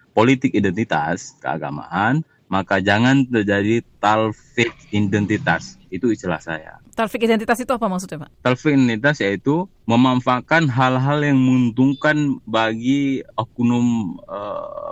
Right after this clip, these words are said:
Speaker 1: mereka saja.
Speaker 2: Marsudin Ishak mengakui bahwa uji baca Al-Quran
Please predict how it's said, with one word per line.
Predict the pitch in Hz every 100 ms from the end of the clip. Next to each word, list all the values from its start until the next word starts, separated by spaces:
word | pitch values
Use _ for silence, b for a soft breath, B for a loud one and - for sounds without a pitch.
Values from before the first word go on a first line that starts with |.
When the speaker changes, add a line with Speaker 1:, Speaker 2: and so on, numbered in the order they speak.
| 113
Speaker 1:
mereka | 117 113 117 113
saja. | 107 95 90 69 -
Speaker 2:
Marsudin | 247 240 285 269
Ishak | 269 285 247
mengakui | 240 226 247 262
bahwa | 233 214
uji | 240 240 214
baca | 202 214
Al-Quran | 196 196 208 190